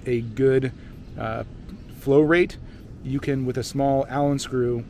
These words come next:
set the set screw so that this doesn't change, um, by operator to operator or, um, by accident. What you wanna do is go ahead and, with the chain running itself, check to see the,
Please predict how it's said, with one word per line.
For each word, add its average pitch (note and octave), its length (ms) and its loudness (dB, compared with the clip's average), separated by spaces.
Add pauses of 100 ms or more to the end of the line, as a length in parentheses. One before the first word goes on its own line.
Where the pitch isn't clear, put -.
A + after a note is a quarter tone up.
(160)
set - 260 0
the C3 80 -6
set C#3+ 280 0
screw B2+ 300 0
so B2 140 -4
that A#2 180 -2
this A#2+ 120 0
doesn't A#2+ 400 -4
change, B2 580 -4 (460)
um, A#2 480 -8
by A#2 200 -2
operator A#2+ 400 -2
to A2+ 60 -8
operator D3+ 540 4
or, B2 460 -2 (100)
um, B2 480 -8 (240)
by B2+ 140 -4
accident. - 560 -10 (1500)
What D#3+ 140 2
you E3+ 100 4
wanna E3+ 160 4
do D3 240 8
is C3 80 2
go C#3 140 4
ahead C3+ 280 2
and, B2+ 500 -4
with D#3+ 260 0
the D3+ 100 2
chain C#3+ 340 0
running C3+ 340 2
itself, - 600 -6 (760)
check - 260 2
to D3+ 100 -4
see D3 400 0
the, B2 560 -2